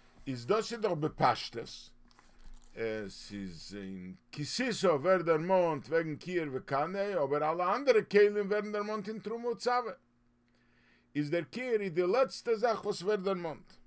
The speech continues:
Von was hat man gemacht, dem Kier? Von dem Maris Hatzeves. Die Maris Hatzeves ist Eichet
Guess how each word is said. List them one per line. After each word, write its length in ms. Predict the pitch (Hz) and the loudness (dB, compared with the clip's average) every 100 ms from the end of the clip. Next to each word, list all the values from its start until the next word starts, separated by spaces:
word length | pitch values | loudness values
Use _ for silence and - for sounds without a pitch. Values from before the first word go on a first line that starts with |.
| - - _ _ _ _ _ _ - | -20 -20 _ _ _ _ _ _ -6
Von 160 | 151 | 4
was 200 | 208 226 | 6 6
hat 120 | 226 180 | 2 0
man 100 | 196 | -2
gemacht, 320 | 190 202 180 | 2 2 2
dem 200 | 165 135 | 0 -4
Kier? 420 | - 165 202 226 190 | -4 -2 0 -2 -8
Von 240 | - 131 | -10 -8
dem 100 | 135 | -4
Maris 320 | 147 156 170 190 | 0 0 2 0
Hatzeves. 640 | 190 226 220 139 95 - _ _ _ _ _ | 2 4 2 0 -14 -20 _ _ _ _ _
Die 100 | 135 | -2
Maris 400 | 160 220 226 208 | 4 6 8 6
Hatzeves 1120 | 190 170 - 180 196 196 220 233 208 - - _ _ _ _ - | 4 2 4 8 10 10 6 4 -2 -12 -16 _ _ _ _ -18
ist 260 | - 185 - - | -8 -6 -6 4
Eichet 540 | 269 330 196 190 123 | 4 4 2 2 2